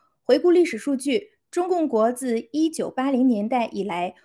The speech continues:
宏观税负就已经达到百分之二十五，意味着中共每年就要花到百姓四分之一的财富。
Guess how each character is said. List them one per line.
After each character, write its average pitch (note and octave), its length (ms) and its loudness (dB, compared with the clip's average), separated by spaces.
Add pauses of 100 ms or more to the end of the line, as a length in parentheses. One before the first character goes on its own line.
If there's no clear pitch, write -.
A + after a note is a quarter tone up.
宏 B3 200 2
观 E4+ 180 2
税 E4+ 180 0
负 C#4+ 220 -4
就 A#3+ 260 -2
已 F#3+ 200 -6
经 B3+ 320 2
达 F#3 200 -4
到 G3+ 200 0
百 F3 240 -8
分 G#3+ 200 -4
之 G#3+ 220 -2
二 A#3 240 -2
十 A3 140 -6
五， G#3+ 320 -8 (340)
意 F4 120 4
味 F4 120 6
着 C#4 160 4
中 D4+ 220 0
共 C#4+ 160 2
每 A3 180 -2
年 G#3+ 300 0
就 C#4+ 100 -2
要 A3 160 4
花 A3+ 200 -6
到 G#3+ 180 0
百 F3 280 -4
姓 A#3 280 0
四 D4+ 200 -6
分 D4 160 0
之 D#4 160 0
一 D#4 140 0
的 C#4 100 0
财 E3+ 280 -10
富。 - 320 -8